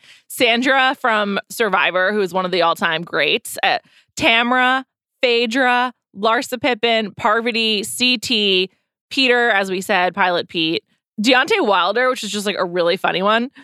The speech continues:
Sheree Whitfield from The Real Housewives of Atlanta, amazing. There's a former member of parliament on it, John Bercow. <laughs> He was, uh, he's British.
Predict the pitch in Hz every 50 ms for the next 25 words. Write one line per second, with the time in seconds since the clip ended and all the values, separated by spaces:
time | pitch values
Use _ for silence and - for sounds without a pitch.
0 | 269 254 220 - _ _ - - - 349 240 254 269 262 233 - 233 - 233 233
1 | 247 254 285 233 226 208 208 226 220 226 220 208 214 - 214 208 196 185 180 -
2 | 165 196 226 233 233 233 233 233 233 233 226 - - 170 165 196 226 226 220 220
3 | 214 214 220 214 208 208 202 196 196 196 190 - 214 311 311 330 277 294 - -
4 | - - 262 247 254 277 277 254 233 226 240 262 262 277 262 - - - 240 196
5 | 196 226 254 277 311 320 320 330 330 330 349 349 330 339 - 269 220 226 226 220
6 | 202 190 214 - 214 311 311 311 330 330 320 285 294 277 247 - 285 277 277 -
7 | 320 359 320 330 - 659 659 659 - - 571 659 640 - 523 466 427 - - _
8 | - 269 226 220 220 208 240 220 240 254 233 226 208 196 196 214 247 359 403 -
9 | - - -